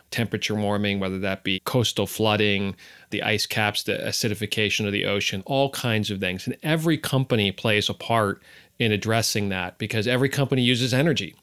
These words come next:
Most of our energy created by fossil fuels really adds a major impact to that. And investors globally are thinking about this and saying, "Hey,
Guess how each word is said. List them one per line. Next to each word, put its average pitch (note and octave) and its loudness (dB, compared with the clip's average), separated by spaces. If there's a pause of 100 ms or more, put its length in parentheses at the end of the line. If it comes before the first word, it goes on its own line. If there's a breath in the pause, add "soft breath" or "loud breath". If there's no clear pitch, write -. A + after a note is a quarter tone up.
(180)
Most A#2+ 0
of A2+ 2
our G#2 2 (480 loud breath)
energy A#2+ 2
created A2 2
by G#2 2
fossil A2+ -2
fuels C#3+ 2 (260 loud breath)
really A#2+ 2
adds A2 2
a G#2+ -2
major G#2 0
impact G2+ -2
to - -6
that. G2+ 0 (800)
And D#3 2
investors B2+ 2
globally B2 4
are G2+ 2
thinking A2+ 2
about G2+ 0
this G2 -4
and G#2 -4
saying, G#2 0
"Hey, A#2+ 2